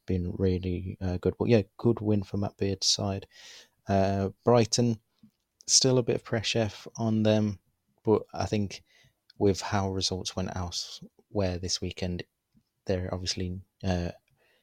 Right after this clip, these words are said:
disappointed but more relieved, uh, than anything. But there was one incident I didn't see, uh, initially on the game, but I've seen replays of it,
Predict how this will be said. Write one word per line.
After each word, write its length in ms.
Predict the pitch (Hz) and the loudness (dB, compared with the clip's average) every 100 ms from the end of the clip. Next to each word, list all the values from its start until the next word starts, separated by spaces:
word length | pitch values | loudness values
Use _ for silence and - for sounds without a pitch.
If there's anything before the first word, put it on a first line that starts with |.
| - | 0
disappointed 640 | 156 - - 113 101 101 95 | 2 2 2 -2 0 -4 -2
but 160 | 95 - | -4 -4
more 320 | 104 98 92 | -2 0 0
relieved, 600 | 90 92 92 90 87 - - | 0 -2 -2 -4 -6 -10 -10
uh, 120 | 92 | -6
than 160 | 90 90 | -4 -4
anything. 300 | 90 90 101 - | -4 -6 -8 -2
But 140 | - - - - | -2 -4 -20 -6
there 100 | 139 | 0
was 220 | 160 156 | 0 2
one 120 | 143 | 0
incident 460 | 131 113 - 113 107 | 0 0 0 0 -2
I 140 | 113 110 | -2 -2
didn't 260 | 110 107 | 0 0
see, 500 | - - 104 95 92 - - | 4 4 4 -2 -4 -10 -6
uh, 220 | 98 92 | -2 -2
initially 360 | 98 98 - 92 | -4 -4 -4 -4
on 200 | 87 87 | -4 -6
the 80 | 87 | -6
game, 280 | 90 87 85 | -4 -4 -4
but 160 | 87 87 | -6 -6
I've 300 | 90 87 85 - | -4 -2 -4 -6
seen 520 | 90 - 98 90 87 | -4 -2 0 -2 0
replays 420 | 92 - 90 90 | -2 0 -2 -2
of 140 | 92 92 | -2 -4
it, 160 | 87 | -6